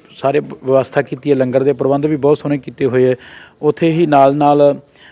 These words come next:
ਜਿਹੜਾ ਹੈਗਾ ਰਹਿਣ ਸਹਿਣ ਦੇ ਪ੍ਰਬੰਧ ਵੀ, ਸੰਗਤਾਂ ਲਈ ਕਮਰੇ ਬਣੇ ਨੇ, ਬਾਥਰੂਮ ਅਟੈਚ ਨੇ, ਨਾਲ ਨਾਲ ਕੋਈ ਬਿਸਤਰਾ ਲੀੜਾ ਵੀ ਚੱਕਣ ਦੀ ਲੋੜ ਨਹੀਂ, ਸਾਰਾ ਕੁਛ ਇੱਥੇ ਹੈਗਾ, ਹੈ ਨਾ।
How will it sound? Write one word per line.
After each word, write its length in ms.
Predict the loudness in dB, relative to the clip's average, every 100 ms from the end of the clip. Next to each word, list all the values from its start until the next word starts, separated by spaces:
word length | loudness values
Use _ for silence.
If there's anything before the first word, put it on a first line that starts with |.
| _ -6
ਜਿਹੜਾ 260 | -4 -2 -4
ਹੈਗਾ 240 | -2 -2
ਰਹਿਣ 220 | -2 -2
ਸਹਿਣ 260 | -2 -2 0
ਦੇ 100 | -2
ਪ੍ਰਬੰਧ 380 | 0 0 0 0
ਵੀ, 140 | -2
ਸੰਗਤਾਂ 320 | -4 -4 -2
ਲਈ 100 | -2
ਕਮਰੇ 320 | -2 0 0
ਬਣੇ 260 | 2 0 0
ਨੇ, 240 | -2 -4 -10
ਬਾਥਰੂਮ 460 | -4 -2 -2 -4 -4
ਅਟੈਚ 360 | -2 -2 -2
ਨੇ, 220 | -2 -2 -4 -12 -20 -20 -6
ਨਾਲ 280 | 0 0 2
ਨਾਲ 180 | 0 -2
ਕੋਈ 160 | -4
ਬਿਸਤਰਾ 420 | -4 -4 -2 -2 -2
ਲੀੜਾ 240 | 0 -2
ਵੀ 100 | -2
ਚੱਕਣ 280 | -6 -6 -6
ਦੀ 120 | -2
ਲੋੜ 240 | 0 0
ਨਹੀਂ, 140 | -2 -6
ਸਾਰਾ 220 | -2 -2
ਕੁਛ 180 | -2 -4
ਇੱਥੇ 220 | -4 -4
ਹੈਗਾ, 240 | 0 0
ਹੈ 60 | -2
ਨਾ। 140 | -4